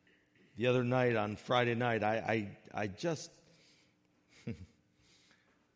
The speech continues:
you've probably heard me say this before. My kids leaving the house over time,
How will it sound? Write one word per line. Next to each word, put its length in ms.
you've 280
probably 320
heard 220
me 80
say 240
this 140
before. 560
My 160
kids 340
leaving 320
the 80
house 420
over 260
time, 480